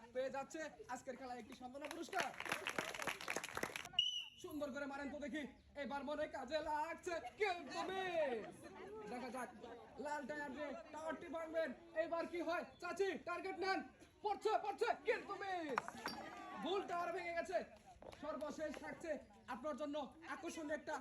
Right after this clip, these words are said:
ম্যাচ, দেখা যাক কি হয়। এইবার, এইবার, এইবার, এইবারও কিন্তু উড়ে মেরেছে, কিন্তু টায়ারটি বাইরে চলে গেছে। পেয়ে যাচ্ছে আজকের খেলায় একটি সান্ত্বনা পুরস্কার।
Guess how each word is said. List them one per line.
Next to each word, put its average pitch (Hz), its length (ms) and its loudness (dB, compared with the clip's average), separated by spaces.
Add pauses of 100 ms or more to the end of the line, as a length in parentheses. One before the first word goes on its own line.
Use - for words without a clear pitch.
(240)
ম্যাচ, 277 180 2 (100)
দেখা 302 220 0
যাক 285 180 -2
কি 302 140 2
হয়। 226 160 0 (540)
এইবার, 269 300 4
এইবার, 277 240 2
এইবার, 285 200 2 (560)
এইবারও 381 380 4
কিন্তু 359 260 0
উড়ে 381 180 2
মেরেছে, 370 280 4 (120)
কিন্তু 330 240 0 (360)
টায়ারটি 311 360 0
বাইরে 302 220 2
চলে 311 200 0
গেছে। 320 160 0 (120)
পেয়ে 311 160 4
যাচ্ছে 311 200 -4
আজকের 339 220 -6
খেলায় 339 280 2
একটি 285 220 -8
সান্ত্বনা 311 380 -4
পুরস্কার। 359 420 2